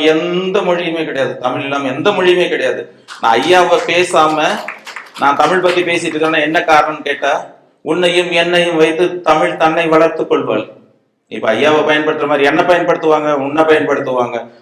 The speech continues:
ரைமிங்காக உன்னையும் சொல்றேன், உங்களை எப்படின்னு தான் சொல்லணும். ரைட்டுங்களா?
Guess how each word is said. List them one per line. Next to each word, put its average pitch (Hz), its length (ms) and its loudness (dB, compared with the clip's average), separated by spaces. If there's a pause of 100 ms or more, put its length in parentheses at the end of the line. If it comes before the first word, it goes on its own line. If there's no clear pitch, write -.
(140)
ரைமிங்காக 160 680 0
உன்னையும் 147 280 -4
சொல்றேன், 113 240 -6
உங்களை 131 240 -2
எப்படின்னு 117 280 -6
தான் 117 120 -8
சொல்லணும். 113 420 -6 (460)
ரைட்டுங்களா? 107 500 -4